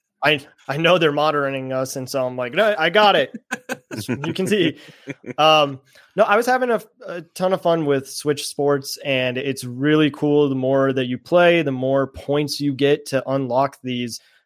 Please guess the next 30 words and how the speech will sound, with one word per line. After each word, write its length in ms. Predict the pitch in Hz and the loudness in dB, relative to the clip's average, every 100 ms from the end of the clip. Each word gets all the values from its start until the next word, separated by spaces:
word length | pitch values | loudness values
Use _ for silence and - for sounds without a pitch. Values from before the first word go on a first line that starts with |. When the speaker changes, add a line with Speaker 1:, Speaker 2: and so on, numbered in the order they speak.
| - | -2
Speaker 2:
cosmetics. 840 | 143 117 127 139 185 - - - _ _ _ _ - | 0 0 0 4 2 0 -10 -10 _ _ _ _ -2
Um, 460 | 139 135 135 131 _ _ 156 | 2 4 2 -2 _ _ 0
and 180 | 143 | 2
I 240 | 147 165 170 | 4 4 2
know 560 | 160 156 160 185 180 170 | 0 4 4 4 2 0
that 200 | 151 143 | 2 2
I'm 520 | 143 143 147 143 135 | 2 2 0 -4 -8
the 420 | 117 135 127 123 123 | -4 -2 -2 -4 -8
exception 600 | 131 - 156 147 151 139 | -10 -2 -2 0 -2 -2
because 400 | 131 123 131 123 | -2 0 0 -2
I 200 | 123 135 | 0 2
unlocked 480 | 147 139 123 127 123 - | 4 2 2 0 0 -6
all 200 | 123 131 | 0 0
of 80 | 120 | 0
the 100 | 127 | -2
cosmetics 800 | 131 123 123 123 123 117 - _ 120 | 0 0 -4 -2 -2 -4 -14 _ -12
within, 320 | 120 120 117 | -8 -8 -6
like, 220 | 113 107 | -6 -6
two 260 | - 143 139 | -6 -2 2
days. 400 | 127 147 226 - _ _ _ _ _ | 4 2 0 -6 _ _ _ _ _
But 220 | 147 143 | 0 0
then 480 | 156 151 151 143 127 _ _ - | 2 2 2 0 -4 _ _ -2
after 260 | 143 143 | -2 -2
you 160 | 143 135 | -6 -4
do 220 | 135 233 | -2 -2
that, 360 | 156 117 120 _ _ _ _ _ _ _ _ | 0 0 -2 _ _ _ _ _ _ _ _
there's 380 | 117 131 151 143 | -8 -2 0 -2
really 800 | 127 131 160 170 160 147 135 120 _ _ _ _ _ _ - | -6 0 4 4 4 2 0 -6 _ _ _ _ _ _ -6
no 180 | 147 151 | 0 0
reason 680 | 135 143 139 131 120 117 | 0 -2 -2 -4 -6 -10